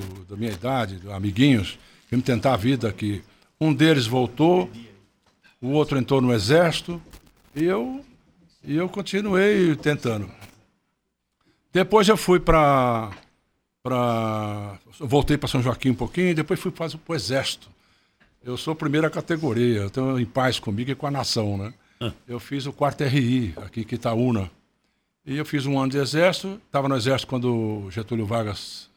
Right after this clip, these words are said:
Speaker 1: se matou, né? O, o, o presidente da República. E, é, né, foi a época do quarto centenário também, né? E tal, e aí,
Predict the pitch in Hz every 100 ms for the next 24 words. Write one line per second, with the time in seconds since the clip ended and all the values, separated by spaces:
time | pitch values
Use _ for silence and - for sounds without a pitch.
0 | - - - - 110 110 107 156 226 151
1 | 123 156 - _ _ _ 98 95 90 _
2 | _ 87 95 92 90 92 85 - _ _
3 | _ _ _ - 101 110 107 104 151 190
4 | 175 104 _ _ _ _ _ - 151 190
5 | 170 147 131 123 120 - 143 135 147 143
6 | 131 - 127 127 127 143 185 143 110 120
7 | 185 208 _ 107 139 - _ _ _ _
8 | _ 117 117 139 156 185 190 190 196 214
9 | 262 262